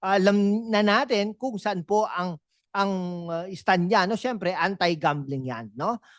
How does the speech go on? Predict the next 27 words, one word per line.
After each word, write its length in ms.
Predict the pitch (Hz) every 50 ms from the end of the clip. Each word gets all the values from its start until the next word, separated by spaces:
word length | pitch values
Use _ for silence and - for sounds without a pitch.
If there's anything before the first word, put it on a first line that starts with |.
| _ _
Okay, 480 | - 135 127 - 220 302 320 320 240 165
ha? 240 | 160 185 254 320 294 - _ _ _ _ -
Ay, 320 | 160 170 185 196 202 202
ito, 100 | 190 202 214
si 240 | 180 - - 196 185
Vice, 400 | 156 147 254 277 294 220 151 156
no? 100 | 196 240
Irresponsable 1000 | 254 202 165 175 156 - - - 185 165 151 - 185 175 170 160 156 160 170 180 170
talaga 480 | - 156 156 160 160 190 180 151 - _ _ _ - 156
na 80 | 160 165
role 240 | 180 190 185 180
model. 560 | 165 165 160 160 160 156 143 190 185 165 120 - _ _ -
Hindi 320 | - 254 285 311 320 320
po 180 | 311 320 294 269 226
siya 80 | - 254
maging 320 | 240 233 220 226 208 190
dapat 320 | 196 185 185 160 208 - - -
role 240 | 156 175 185 180 165
model, 400 | 151 139 139 135 180 185 165 147
no? 140 | 156 196 208 190 _ _ _ _ _
Promoting 480 | - 160 165 190 208 240 190 240 226 208
love 320 | 202 208 226 269 302 285
sa, 140 | - 214 160 156 _ _ _ _
at 160 | - 190 185 -
expense 480 | - - - - 208 190 190 160 175
of 160 | 156 143 143
dignity, 480 | 170 160 151 160 170 165 269 262 180